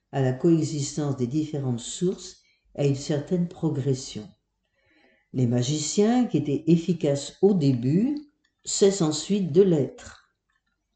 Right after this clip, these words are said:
Le pharaon, inflexible d'abord,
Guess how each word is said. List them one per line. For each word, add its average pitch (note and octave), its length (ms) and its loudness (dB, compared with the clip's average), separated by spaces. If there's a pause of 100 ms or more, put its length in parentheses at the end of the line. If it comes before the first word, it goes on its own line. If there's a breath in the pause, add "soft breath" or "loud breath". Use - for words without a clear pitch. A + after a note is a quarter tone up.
(680 loud breath)
Le D#3 120 2
pharaon, D3+ 680 2
inflexible D3+ 760 2
d'abord, D3+ 640 0